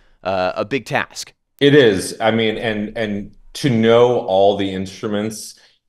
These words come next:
Speaker 2: in an orchestra and the different tunings, the different, you know, timbres and, and, and how they all fit into a score,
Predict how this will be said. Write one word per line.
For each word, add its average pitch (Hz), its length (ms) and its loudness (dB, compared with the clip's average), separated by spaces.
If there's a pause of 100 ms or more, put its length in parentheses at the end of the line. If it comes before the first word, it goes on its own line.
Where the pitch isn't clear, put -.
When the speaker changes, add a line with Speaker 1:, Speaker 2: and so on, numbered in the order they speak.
(120)
Speaker 2:
in 95 140 0
an 90 100 2
orchestra 90 920 2
and 82 540 -4 (320)
the 98 100 2
different 104 340 0
tunings, 95 640 0
the 95 80 -4
different, 87 640 -4
you 98 160 -8
know, 85 340 -4 (480)
timbres 85 600 -2
and, 78 180 -6
and, 80 300 -6
and 82 200 -4
how 90 340 2
they 90 160 4
all 85 280 4
fit 90 240 -2
into 82 540 -6
a 80 40 -10
score, 87 760 0